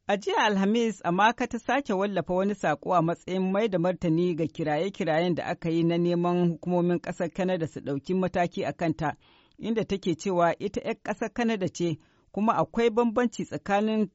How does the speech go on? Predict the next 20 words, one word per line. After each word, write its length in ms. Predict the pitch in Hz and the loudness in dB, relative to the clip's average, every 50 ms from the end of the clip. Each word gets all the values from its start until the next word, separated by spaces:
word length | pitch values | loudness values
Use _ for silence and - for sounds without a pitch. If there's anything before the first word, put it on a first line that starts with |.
| _ | _
tsarin 400 | - - - 196 226 233 208 185 | -10 -2 2 2 4 4 2 2
shari'a 420 | - - 165 156 196 - - 170 165 | 0 -2 -2 -2 -2 -2 0 0 2
na 140 | 165 175 180 | 0 0 -2
Kanada 420 | - 226 220 220 220 185 190 180 | -2 -2 -2 0 0 2 2 2
da 100 | - 160 151 | 2 2 0
na 100 | 160 175 | 2 2
Najeriya 600 | 175 165 151 147 151 160 160 156 170 170 151 147 135 _ _ _ _ _ _ - | 2 2 0 0 -2 -2 -2 0 0 0 0 -2 -4 _ _ _ _ _ _ -8
da 100 | 139 151 165 | -4 -2 0
ya 80 | 180 | 0
ba 200 | 160 190 208 214 | 4 4 4 2
ta 120 | 165 170 151 | 2 0 -4
kariya 440 | - 202 190 202 196 208 208 208 | -2 0 0 0 2 0 0 0
daga 220 | 185 165 139 151 151 | 0 -2 -2 -4 -4
kamawa 500 | - - 196 214 220 190 165 156 156 156 | -4 -2 0 0 2 2 2 2 2 0
ko 160 | - - 180 147 | 0 -2 -4 -4
fitar 260 | - - - 196 165 | -4 -4 -4 -4 -4
da 80 | 131 - - | -6 -6 -6
ita 220 | - 160 - 180 | -6 -6 -4 -4
daga 220 | 143 151 156 156 - | -6 -6 -6 -8 -8
ƙasar. 400 | - 156 151 - 170 156 135 | -8 -8 -6 -4 -4 -6 -6